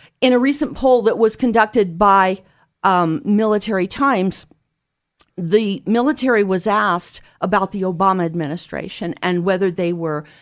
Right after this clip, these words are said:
whether it was favorable, highly favorable, not favorable, or less favorable. Fifty-one point five percent of the military during his tenure of eight years, right after,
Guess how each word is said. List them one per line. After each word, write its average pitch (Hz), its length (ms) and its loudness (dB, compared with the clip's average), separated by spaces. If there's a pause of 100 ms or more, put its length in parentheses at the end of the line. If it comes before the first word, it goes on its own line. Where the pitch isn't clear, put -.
(480)
whether 180 320 0
it 151 120 0
was 151 360 -8 (160)
favorable, 233 600 2
highly 220 380 -2
favorable, 202 1120 -2 (520)
not 185 420 0
favorable, 180 760 -2 (140)
or 160 340 0
less 185 280 0
favorable. 156 600 -4
Fifty-one 269 640 0
point 202 320 -4
five 190 380 -4
percent 180 640 -6
of 170 140 -6
the 170 60 0
military 180 880 -2 (140)
during 233 400 4
his 233 300 0
tenure 196 380 -2
of 170 180 -2
eight 190 260 -4
years, 165 320 -2
right 185 220 -2
after, 175 420 -4